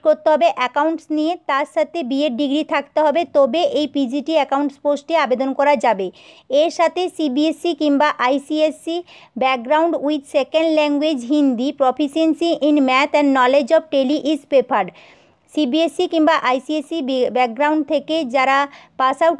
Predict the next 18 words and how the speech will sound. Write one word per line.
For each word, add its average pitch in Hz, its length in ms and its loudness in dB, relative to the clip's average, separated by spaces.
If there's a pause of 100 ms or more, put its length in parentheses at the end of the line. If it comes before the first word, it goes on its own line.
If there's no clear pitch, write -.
করে 320 160 4 (100)
থাকবে 285 280 -2 (160)
প্লাস 294 240 0 (180)
সেকেন্ড 294 380 0 (100)
ল্যাঙ্গুয়েজ 262 440 2
হিসেবে 311 260 -2 (120)
হিন্দি 302 320 4 (100)
পড়ে 285 240 4
থাকবে, 220 360 -4 (680)
ম্যাথে 277 380 -4 (140)
প্রফিসিয়েন্সি 302 720 0 (120)
থাকবে 302 300 0 (240)
এবং 285 140 0 (160)
টেলিতে 302 360 0 (140)
নলেজ 262 260 2 (120)
থাকবে, 277 260 0 (120)
সেই 294 220 -2
ক্যান্ডিডেটকে 285 680 0